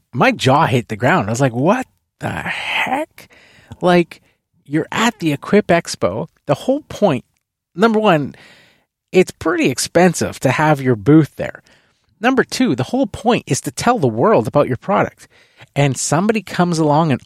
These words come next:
offers to film a video about your product and share it, and you don't want them to?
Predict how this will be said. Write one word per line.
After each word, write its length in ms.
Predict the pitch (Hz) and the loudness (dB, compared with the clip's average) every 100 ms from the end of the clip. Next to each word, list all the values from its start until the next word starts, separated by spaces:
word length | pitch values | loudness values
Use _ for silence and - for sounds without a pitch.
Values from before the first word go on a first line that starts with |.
| - | -8
offers 720 | 113 127 - 175 180 190 - - - _ - | -2 -2 -2 -4 -4 -4 -10 -18 -20 _ -6
to 480 | 180 156 139 123 - _ _ _ | 0 2 2 -2 -6 _ _ _
film 680 | - - 120 123 175 226 - _ _ _ _ | -20 -4 0 2 2 0 -6 _ _ _ _
a 100 | - 110 | -6 -4
video 600 | 104 127 170 208 247 233 _ - | 0 0 2 2 2 -2 _ -4
about 380 | 139 123 151 - | -2 2 2 2
your 160 | 135 | -2
product 640 | 120 - 107 139 233 _ - _ _ _ _ _ _ _ _ _ _ _ _ _ _ | -2 0 0 2 0 _ -20 _ _ _ _ _ _ _ _ _ _ _ _ _ _
and 200 | 135 107 | -4 -2
share 460 | - - 120 110 175 | -4 -2 0 2 2
it, 160 | 240 _ _ _ _ _ - | -2 _ _ _ _ _ -6
and 200 | 110 101 | -4 -4
you 280 | 90 131 | -6 -4
don't 260 | 160 139 104 | 0 -2 -2
want 240 | 101 127 | -6 -6
them 160 | - 196 | -4 -4
to? 260 | 240 285 | -2 -6